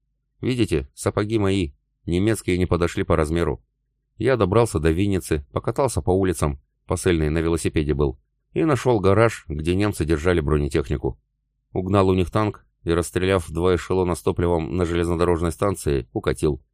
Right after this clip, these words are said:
Немцы за мной на броневиках погоню устроили. Я в ответ засаду им подготовил и уничтожил три бронемашины. После этого покатил дальше. Только топлива мало, до наших не хватит.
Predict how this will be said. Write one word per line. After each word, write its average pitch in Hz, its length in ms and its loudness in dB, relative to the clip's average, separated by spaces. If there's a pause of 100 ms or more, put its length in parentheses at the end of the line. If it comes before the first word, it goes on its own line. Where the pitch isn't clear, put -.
(640)
Немцы 120 320 0
за 92 120 4
мной 113 220 4
на 92 160 0
броневиках 87 560 2
погоню 82 320 2
устроили. 76 580 0 (420)
Я 110 220 0
в 113 60 2
ответ 104 240 0
засаду 82 400 0
им 80 120 2
подготовил 82 640 0 (320)
и - 100 0
уничтожил 104 600 2
три 95 140 -2
бронемашины. 73 720 0 (500)
После 127 300 0
этого 101 240 2
покатил 87 400 -2
дальше. 73 400 -2 (560)
Только 104 320 2
топлива 90 420 2
мало, 71 320 0 (160)
до 73 160 -2
наших 95 380 -2
не 90 60 0
хватит. - 360 -2